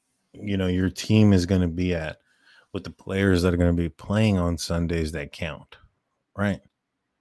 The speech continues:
And so the fact that the Steelers were able to be dominant with the starters tells me that I think it is gonna translate. Um, you know, if you,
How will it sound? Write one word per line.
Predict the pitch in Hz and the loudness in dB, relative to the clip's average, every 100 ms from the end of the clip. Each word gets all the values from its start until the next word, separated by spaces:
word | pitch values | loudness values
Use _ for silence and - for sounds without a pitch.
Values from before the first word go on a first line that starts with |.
| _ _ _ _ - | _ _ _ _ -8
And | 92 | -6
so | - 101 95 87 - _ _ _ _ _ _ _ _ - 151 | -2 0 0 -2 -8 _ _ _ _ _ _ _ _ -20 -14
the | 101 | -14
fact | - 113 110 | 0 2 2
that | 110 95 | 0 -4
the | |
Steelers | 90 - 117 110 95 | -6 -4 0 0 -2
were | 98 - | -6 0
able | 107 | 0
to | 104 | 0
be | 98 | -2
dominant | 90 92 95 92 90 | -2 0 0 0 -4
with | 90 - | -10 -10
the | |
starters | - 90 90 87 85 - _ _ - | -12 -6 -6 -6 -6 -10 _ _ -8
tells | 107 90 | -4 0
me | 98 | 0
that | 90 87 | 0 -2
I | 87 | -4
think | 87 98 | -4 -4
it | 98 | -2
is | 95 90 | -2 -2
gonna | 87 | -4
translate. | 80 - 82 78 85 85 78 _ _ _ _ _ _ _ _ | -4 -8 -6 -6 -6 -8 -8 _ _ _ _ _ _ _ _
Um, | - 78 78 - - _ _ _ _ _ _ _ - | -16 -16 -16 -20 -20 _ _ _ _ _ _ _ -2
you | 95 | 0
know, | 90 85 - - - - - _ _ - | 0 -2 -8 -12 -14 -20 -20 _ _ -8
if | - | -8
you, | - | -4